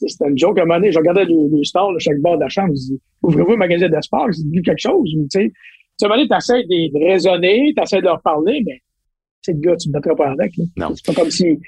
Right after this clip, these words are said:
Speaker 1: il s'en sert, là, son équipement, là.
Speaker 2: Donc, Carey, avant que Jake
Speaker 1: Donc,
Speaker 2: Allen
Speaker 1: Carey, là,
Speaker 2: arrive, il,
Speaker 1: avant
Speaker 2: c'était
Speaker 1: que
Speaker 2: quoi
Speaker 1: Jake
Speaker 2: la
Speaker 1: Allen
Speaker 2: logique ?
Speaker 1: arrive, il changeait de,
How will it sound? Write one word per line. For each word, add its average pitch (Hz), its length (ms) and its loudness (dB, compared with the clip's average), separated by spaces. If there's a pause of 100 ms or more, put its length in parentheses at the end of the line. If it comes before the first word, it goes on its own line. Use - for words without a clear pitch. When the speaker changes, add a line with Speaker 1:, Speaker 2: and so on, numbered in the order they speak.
Speaker 1:
il - 80 -2
s'en 208 180 0
sert, 226 240 0
là, 196 100 0
son 170 220 -2
équipement, 165 280 -4
là. 165 140 -4 (500)
Speaker 2:
Donc, 120 180 0
Carey, 143 320 2
avant 123 240 -2
que 131 140 2
Jake 104 100 2
Speaker 1:
Donc, 240 240 0
Speaker 2:
Allen 226 220 2
Speaker 1:
Carey, - 0 -
là, 254 80 0
Speaker 2:
arrive, 214 120 2 (520)
il, 185 80 -6
Speaker 1:
avant 180 40 0
Speaker 2:
c'était - 140 0
Speaker 1:
que - 60 -
Speaker 2:
quoi 135 100 2
Speaker 1:
Jake - 0 -
Speaker 2:
la 131 120 2
Speaker 1:
Allen 101 100 0
Speaker 2:
logique ? 92 100 0
Speaker 1:
arrive, 208 260 0
il 156 60 -8
changeait 190 440 -2
de, 160 360 -2